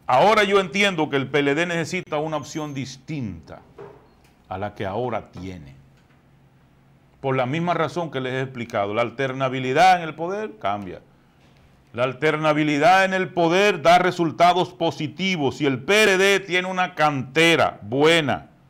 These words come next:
de gente que puede hacer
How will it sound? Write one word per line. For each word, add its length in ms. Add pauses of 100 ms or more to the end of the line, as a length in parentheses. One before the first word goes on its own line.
(1300)
de 200
gente 600 (1160)
que 180
puede 500
hacer 540